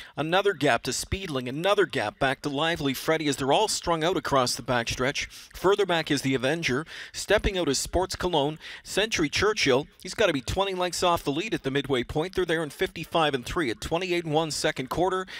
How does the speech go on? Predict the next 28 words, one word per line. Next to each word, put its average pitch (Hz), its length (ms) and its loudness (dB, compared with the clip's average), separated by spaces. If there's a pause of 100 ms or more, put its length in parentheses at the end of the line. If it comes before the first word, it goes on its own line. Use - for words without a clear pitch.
(120)
And 127 100 -4
as 127 120 -2
they 131 100 -4
move 143 180 -2
around 160 220 2
the 156 80 2
final 160 340 0
turn, 151 420 -2 (220)
on 143 180 2
that 160 180 -2
lead 160 180 -2
for - 100 -4
McDonald, 160 520 2
Southwind 160 500 0
Monty. 151 480 -2 (800)
Second 175 340 -2
to 165 60 -2
the 160 120 0
inside, 165 460 -2
Play 175 180 0
in 170 80 -2
the 165 60 -2
Blues 170 340 2
with 160 80 -4
three 185 240 -2
eighths 160 200 -4
to 135 100 -8
go. 143 280 2